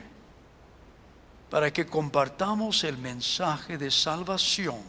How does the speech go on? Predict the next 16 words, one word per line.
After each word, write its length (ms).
y 80
que 160
podamos 460
ver 120
a 80
muchas 400
personas, 840
aún 260
personas 560
que 480
hoy 260
mismo 460
creemos 560
que 180
sea 200
imposible 920